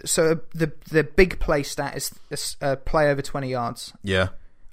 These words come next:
Speaker 1: I don't think I've seen more in one game than by one team than what the Chiefs did on the Broncos, which is meant to be one of the best, if not the best defense in the league.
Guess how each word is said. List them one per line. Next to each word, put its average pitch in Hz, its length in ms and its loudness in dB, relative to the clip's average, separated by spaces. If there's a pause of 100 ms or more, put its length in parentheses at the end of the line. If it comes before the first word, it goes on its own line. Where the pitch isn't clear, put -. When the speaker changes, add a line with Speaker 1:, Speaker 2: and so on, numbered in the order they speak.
Speaker 1:
I 170 80 6
don't 208 120 4
think 185 120 2
I've 165 80 0
seen 156 200 -2
more 170 200 2
in 135 100 -2
one 135 160 -2
game 131 360 -2 (100)
than 131 340 -2 (1000)
by 143 140 4
one 143 240 2
team 131 300 -2
than 127 140 -4
what 123 120 -4
the 131 60 -6
Chiefs - 280 -4
did 131 140 -4
on 131 80 -2
the 131 60 -4
Broncos, - 600 -4
which 151 180 -2
is 151 100 -2
meant 160 180 0
to - 80 -8
be 143 120 0
one 147 220 2
of 139 140 -4
the 151 160 2
best, 139 360 2
if - 180 -6
not 143 160 -2
the 139 120 -2
best 135 280 -2
defense 139 380 -6
in 139 80 -8
the 143 60 -4
league. - 300 -6